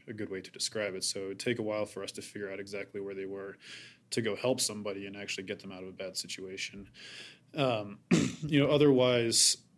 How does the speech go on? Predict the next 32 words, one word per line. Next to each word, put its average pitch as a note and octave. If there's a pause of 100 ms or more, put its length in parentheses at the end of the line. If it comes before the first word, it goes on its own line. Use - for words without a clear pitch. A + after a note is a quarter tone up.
again, B2+
we're C3
looking C#3
at A#2+
things A2+
like A2
undesignated A2
trails G2+
and G#2+
kind G#2
of G2+
that G2
spider G#2
webbing F#2+ (140)
of, F#2
of G2+
social G2+
trails G2
or F#2
undesignated F#2+
trails, G2
as G#2+
we A2
call A2+
them. G#2+ (460)
You C3
know, C3
one C#3
of E3+
the E3
more C#3+
impactful A2+